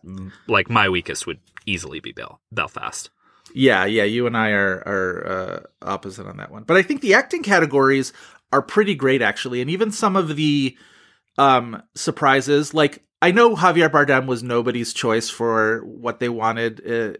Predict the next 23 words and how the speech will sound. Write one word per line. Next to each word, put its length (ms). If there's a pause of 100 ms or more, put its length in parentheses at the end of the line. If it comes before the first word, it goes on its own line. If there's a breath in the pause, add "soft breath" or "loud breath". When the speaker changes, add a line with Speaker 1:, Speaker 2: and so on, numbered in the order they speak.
Speaker 2:
in 180
Best 240
Actor, 380 (220 loud breath)
but 120
if 120
the, 320 (480)
if 180
the 160
other 240
big 180
contender 480
was 160
DiCaprio 640
and 100
Don't 180
Look 160
Up, 180
I'm 160
glad 300
it 120
went 240
this 220
way. 320